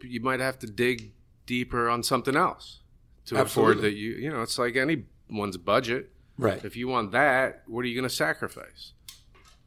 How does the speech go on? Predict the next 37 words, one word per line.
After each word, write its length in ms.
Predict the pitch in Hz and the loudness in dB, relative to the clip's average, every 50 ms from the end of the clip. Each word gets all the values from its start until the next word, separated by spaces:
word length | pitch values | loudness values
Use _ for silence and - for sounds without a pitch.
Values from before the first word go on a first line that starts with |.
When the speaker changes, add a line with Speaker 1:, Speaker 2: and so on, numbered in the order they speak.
| _ _ - | _ _ -14
Speaker 1:
And 120 | 101 101 | -12 -12
you 100 | 120 139 | -10 -8
could 140 | 131 113 85 | -8 -6 -4
do 200 | 107 117 135 113 | 0 2 2 2
it 200 | 90 98 - - | 2 0 -4 -8
without 320 | 98 104 104 101 98 98 | -6 -4 -2 -2 -2 -2
sacrificing 720 | - - 113 101 95 - 101 - - 101 95 92 - - 90 | -2 -2 -2 -2 -2 -4 -8 -6 -4 -4 -4 -4 -6 -8 -10
the 60 | 85 | -12
quality 480 | 82 - 98 92 90 92 87 76 71 65 | -10 -8 -8 -6 -6 -6 -8 -10 -10 -12
of 60 | 58 | -14
the 60 | 57 | -16
food 280 | - - - 123 135 - | -16 -12 -10 -10 -10 -10
you're 80 | 82 | -12
putting 260 | 71 - - 67 - - - - | -14 -16 -18 -20 -20 -20 -20 -20
out. 120 | - - - - - - - _ _ - | -20 -20 -20 -20 -20 -20 -20 _ _ -8
Speaker 2:
You 140 | 131 147 | -6 -6
can't, 560 | 147 - - 156 156 156 156 143 123 - - - - _ - - | -6 -6 -6 -6 -6 -6 -6 -8 -8 -10 -12 -12 -16 _ -16 -6
uh, 180 | - 131 131 131 | -4 -2 -2 -2
unless 320 | 123 120 139 160 160 - - | 0 2 2 2 2 0 -2
you're 260 | 160 143 135 135 - - - | -2 0 -2 -2 -6 -10 -4
running, 340 | 127 123 127 123 127 120 | -2 0 0 0 0 0
like, 420 | 113 107 101 98 95 - - - - - - _ - - - - - - - - - - _ _ - | -2 -2 -4 -6 -8 -12 -18 -20 -20 -20 -20 _ -20 -20 -20 -20 -20 -20 -20 -20 -20 -20 _ _ -10
an 100 | 110 107 | -6 -4
Eleven 300 | 107 104 110 113 110 110 | 0 0 0 0 0 -2
Madison, 600 | 107 104 107 107 101 - - 104 101 98 95 92 - - - - - - - - - _ _ _ _ _ _ - - | -4 -4 -4 -4 -4 -4 -4 -6 -6 -8 -8 -12 -16 -20 -20 -20 -20 -20 -20 -20 -20 _ _ _ _ _ _ -20 -20
something, 500 | - - - 117 101 101 110 98 92 - - - _ _ _ _ - 117 | -16 -12 -10 -10 -10 -10 -12 -14 -14 -16 -20 -20 _ _ _ _ -16 -12
that 220 | 113 113 120 123 | -10 -10 -8 -8
level. 320 | 123 117 117 131 135 139 - - _ _ - - - - - _ - _ - - - - - _ - - - - _ - - - - | -10 -10 -10 -10 -12 -12 -16 -20 _ _ -20 -20 -20 -20 -20 _ -20 _ -20 -20 -20 -20 -20 _ -20 -20 -20 -20 _ -20 -20 -20 -8
Can't 220 | - 170 170 147 | -4 -2 0 2
have 160 | 156 160 151 | 2 2 2
all 140 | 143 139 139 | 2 4 4
the 80 | 131 117 | 2 0
toys 500 | - - 127 123 135 156 170 - - - - | -2 -2 -2 0 0 0 -2 -6 -10 -8 -4
Speaker 1:
Right. 240 | 98 92 87 - - - | -4 -4 -4 -4 -8 -10
Speaker 2:
and 100 | 113 113 | -8 -8
all 180 | 110 113 113 107 | -6 -6 -6 -8
the, 100 | 107 | -10